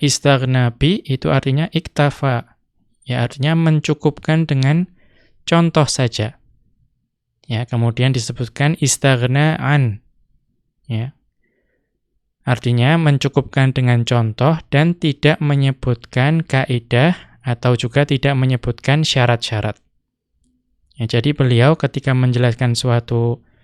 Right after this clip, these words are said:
permasalahan nahwu, beliau mencukupkan dengan contoh tanpa menyebutkan kaidah dan juga tidak menyebutkan syarat.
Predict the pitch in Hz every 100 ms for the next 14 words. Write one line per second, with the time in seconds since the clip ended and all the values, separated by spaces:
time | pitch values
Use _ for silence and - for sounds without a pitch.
0 | _ _ _ _ _ _ _ _ - 160
1 | 170 156 143 139 127 120 - 120 139 170
2 | - 139 147 170 160 156 151 - 151 -
3 | 165 156 143 160 - 160 151 131 - -
4 | _ _ _ _ _ _ - 135 127 131
5 | 131 127 123 123 - 123 120 117 127 127
6 | 117 117 160 - - 127 127 120 123 139
7 | 135 127 143 131 127 - 120 - 127 165
8 | 196 - _ _ - - 135 110